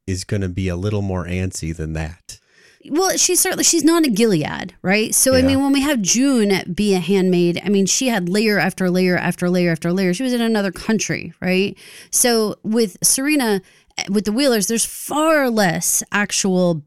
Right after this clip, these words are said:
Speaker 2: obstacles for her to get out of that house and be
Speaker 1: True.
Speaker 2: in, like, a free place.
Speaker 1: Well, but somehow the Wheelers have this weird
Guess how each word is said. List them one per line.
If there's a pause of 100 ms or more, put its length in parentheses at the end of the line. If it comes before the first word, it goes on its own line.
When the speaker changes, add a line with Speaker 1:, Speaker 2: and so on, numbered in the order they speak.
(120)
Speaker 2:
obstacles
for
her
to
get
out
of
that
house
and
be
Speaker 1:
True.
Speaker 2:
in,
like,
a
free
place.
Speaker 1:
Well,
but
somehow
the
Wheelers
have
this
weird